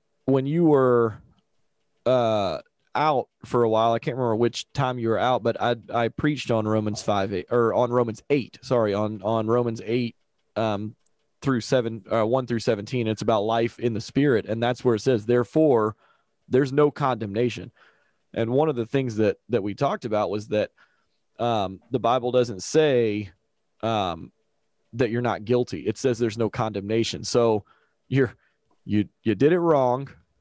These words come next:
You got convicted, but now sentencing is over. And that makes no sense because in our idea of justice, our idea of,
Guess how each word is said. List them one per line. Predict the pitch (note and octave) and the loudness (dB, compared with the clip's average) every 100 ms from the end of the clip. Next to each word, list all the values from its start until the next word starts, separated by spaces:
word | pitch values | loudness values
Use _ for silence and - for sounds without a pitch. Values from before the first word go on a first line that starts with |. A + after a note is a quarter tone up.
| G2+ | -2
You | A2+ | 0
got | B2 C3 - | 2 0 0
convicted, | D#3 C3+ D#3+ D#3 A2 G#2 | -4 2 0 2 -2 0
but | A#2+ G#2+ | 0 0
now | B2 A#2+ A2+ G2 | -2 0 -2 -2
sentencing | - D#3 D3 B2+ A2+ | -2 -2 -2 -4 -6
is | G2+ | -2
over. | A2 B2+ - - _ _ - | 0 0 -2 -18 _ _ -2
And | C#3 | 0
that | F#3 | 2
makes | A#3 E3 C3+ | 0 -4 0
no | C#3 A#2+ | 0 0
sense | - A3 A#2+ - - - A#2+ | -2 -2 -2 -8 -18 -18 -4
because | C3+ A#2+ C3+ B2+ A2+ A2 - | -4 0 2 2 0 -4 -4
in | C3+ | 0
our | C3 C3+ C3 A#2+ A2 - _ _ _ A2+ | 2 2 2 0 -2 -10 _ _ _ -2
idea | A2+ A#2 A#2+ | -2 2 2
of | G#2 | 2
justice, | - B2+ A#2+ A#2+ A#2 | 2 2 2 -2 -4
our | G#2 A2 | 0 0
idea | A2 A2+ G#2+ | 0 2 2
of, | G2+ | 0